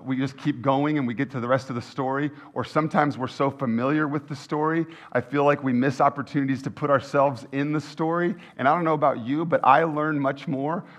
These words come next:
when I really put myself in the story and ask God to help me imagine what was going on and what this must be like. When was the last time any of you had a l-, high fever?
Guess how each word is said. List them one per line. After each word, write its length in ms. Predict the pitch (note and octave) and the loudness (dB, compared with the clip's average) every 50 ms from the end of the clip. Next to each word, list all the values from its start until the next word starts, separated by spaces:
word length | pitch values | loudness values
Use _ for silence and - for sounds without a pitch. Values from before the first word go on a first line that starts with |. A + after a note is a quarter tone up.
| - - | -20 -10
when 160 | - B2+ B2+ | -6 -2 2
I 60 | B2+ B2+ | 2 2
really 280 | B2+ B2+ D3 D#3 D3+ | 2 2 0 0 0
put 240 | D3 - F3 E3 C#3+ | 0 2 0 2 2
myself 460 | D3+ C#3 C#3 - - C#3 D3 C#3+ - | 2 0 0 0 2 2 2 2 0
in 80 | D#3 C#3 | -4 -4
the 60 | B2+ | -4
story 360 | - - - D3 D3 D3+ D#3 | -4 -6 -4 -2 0 0 0
and 100 | C#3+ B2+ | 0 2
ask 260 | B2+ C3 C3+ - - | 4 4 2 2 2
God 220 | - C#3 C3+ C#3 C3 | 2 4 4 4 2
to 100 | - E3+ | 0 -2
help 200 | D3+ D3 C3 B2+ | 0 0 0 0
me 120 | C#3+ C#3+ C3+ | 0 -2 0
imagine 500 | B2 B2 A#2+ B2 C3+ B2+ D3+ C#3 B2+ A#2 | 0 2 4 4 2 2 0 -4 -4 -2
what 320 | A2+ B2 C3 C#3 B2+ - | 0 0 0 0 0 -2
was 240 | B2+ C3+ C3+ A2+ - | -4 -4 -4 -4 -6
going 400 | - C3 B2+ C3 C3 C#3 C3 B2 | -4 -4 -2 0 0 -2 -2 -2
on 340 | - A2+ A#2+ B2+ C3 C3+ C3+ | -2 -2 0 2 2 2 2
and 140 | A#2+ A2+ A2+ | 2 0 0
what 240 | A#2+ B2+ C3+ C3+ - | 0 0 -2 -2 -2
this 200 | C#3+ C3+ - D#3+ | -6 -6 -4 -2
must 280 | C#3 C3 C3 - C#3 | -2 -2 -4 -4 -8
be 180 | - B2 B2+ C3+ | -4 -2 0 2
like. 380 | C#3+ D3 C#3+ D#3 F3+ - - - - - - - - _ - - - | 4 6 6 4 4 0 -6 -20 -20 -20 -20 -20 -20 _ -14 -6 0
When 240 | D3+ E3 F#3 F#3+ | 4 4 4 4
was 140 | G3+ F#3+ D3 | 2 -2 2
the 100 | E3+ F3 | 2 6
last 300 | D#3 D#3+ D#3+ E3 - - | 8 8 6 6 4 2
time 240 | - D#3 D#3 D3+ D3 | 4 4 4 4 2
any 100 | D3+ D#3 | 2 0
of 100 | D3+ C3 | 0 0
you 80 | D3+ - | 0 4
had 200 | - C#3 C#3 C#3 | 6 6 8 8
a 40 | |
l-, 140 | C3 C3 C3 | 6 4 2
high 380 | A#2 A#2 - D3+ C#3+ D3 D3+ C#3+ | 0 0 4 6 6 6 4 2
fever? 500 | - - E3 E3+ D3+ C3 G2+ - - | 0 -2 -2 0 0 0 -2 -2 -8